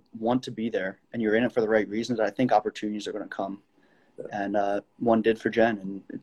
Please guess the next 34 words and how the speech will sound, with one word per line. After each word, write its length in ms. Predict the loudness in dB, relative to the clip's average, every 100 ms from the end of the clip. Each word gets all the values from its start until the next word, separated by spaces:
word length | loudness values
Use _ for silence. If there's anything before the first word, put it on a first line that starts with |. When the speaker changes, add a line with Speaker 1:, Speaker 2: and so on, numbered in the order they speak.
| _
Speaker 1:
it's 140 | -16 -4
perfect 340 | 0 0 0
for 160 | -4 -4
her. 140 | -6 _ _ 2
And 80 | 6
even 140 | 8 8
though 100 | 4
she's 180 | 2
not, 200 | 2 2 0 -16 _ _ _ -8
she 100 | -2
wasn't, 280 | 0 0 -6 -8
she 160 | -4 4
was 200 | 4 4
a 40 |
college 320 | 4 4 4 -2
assistant 400 | -8 -6 -4 -4
at 160 | -4 -6
Illinois 320 | -6 -4 -4 -4
for 120 | -6
a 40 |
little 180 | -8 -6
bit. 160 | -6 -8 _ _ _ _ _ -2
Speaker 2:
Yeah. 140 | 0
Speaker 1:
Um, 360 | 0 -4 -6 -8
I 40 | _
think, 140 | -4 -4 -4
I 60 | -4
think 160 | -2
she 100 | 2
had 100 | 0
some 120 | 0 -2
time 280 | 0 0
previously. 720 | -2 -2 -2 -2 -6 -6 -8 -10 _ _ _ _ _ _ -12
Um, 440 | -6 -2 -2 -4